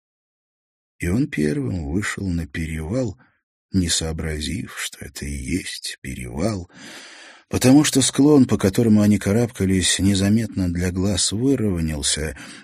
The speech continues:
и превратился в плоскогорье. И потом они увидели впереди зубцы хребтов — хребет за хребтом, цепи снежных гор, сверкающие под солнцем. А ещё через час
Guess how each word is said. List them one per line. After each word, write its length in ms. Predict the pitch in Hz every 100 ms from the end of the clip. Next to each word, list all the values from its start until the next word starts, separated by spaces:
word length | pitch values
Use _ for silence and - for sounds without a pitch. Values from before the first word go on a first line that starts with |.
| -
и 120 | 92
превратился 760 | 98 98 98 92 113 104 -
в 80 | 92
плоскогорье. 1080 | - 90 - 82 71 76 85 113 104 101 87 _ _ _ _ _ _ _ _ _ _ _
И 120 | 92
потом 360 | 76 69 85 82
они 220 | 80 80
увидели 460 | 76 78 71 76
впереди 520 | 71 - 73 73 73 78
зубцы 480 | 76 71 - -
хребтов — 1120 | 71 - - 69 - - - 62 58 - - - _ - - _
хребет 760 | - - 57 71 87 90 90 82
за 100 | 82
хребтом, 840 | - 82 - 82 78 71 62 - - - -
цепи 440 | - 92 87 80
снежных 800 | - - 87 92 87 80 85 71
гор, 480 | 71 78 95 78 -
сверкающие 840 | - 78 69 90 85 78 - 73
под 180 | 71 69
солнцем. 640 | - 85 82 69 80 71 - - - - -
А 120 | -
ещё 400 | 95 104 - -
через 340 | 139 - - -
час 540 | - 67 69 - -